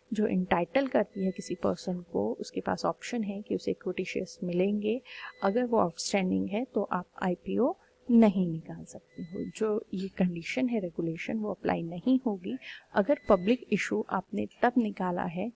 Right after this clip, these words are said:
जब जिस ईयर में, उस ईयर में निकाला है जिस ईयर में convertible depth instrument जो है आपके वो current है, मतलब जिस ईयर में आपने conversion का option देना है जो आपने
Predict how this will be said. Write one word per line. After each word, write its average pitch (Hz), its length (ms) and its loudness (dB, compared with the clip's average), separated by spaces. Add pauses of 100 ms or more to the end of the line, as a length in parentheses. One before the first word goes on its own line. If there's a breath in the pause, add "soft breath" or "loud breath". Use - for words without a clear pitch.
(140)
जब 240 180 4 (300)
जिस 240 360 0 (100)
ईयर 202 280 4
में, 226 260 -2 (140)
उस 240 180 -4
ईयर 208 160 -2
में 190 120 -4
निकाला 190 360 -2
है 196 220 -2
जिस - 400 -18
ईयर 220 260 4
में 226 120 -2
convertible 202 720 0
depth 190 340 -4
instrument 208 560 0
जो 196 100 -2
है 180 140 -4
आपके 175 460 -4 (460 loud breath)
वो 285 160 -2 (100)
current 185 420 2
है, 180 120 -2
मतलब 196 280 -4 (440)
जिस 214 500 -2
ईयर 185 180 4
में 220 220 -2 (160)
आपने 190 260 -4
conversion 190 640 0
का 175 160 4
option - 420 0 (440 loud breath)
देना 190 380 4
है 180 340 -6
जो 220 320 -2
आपने 180 340 -2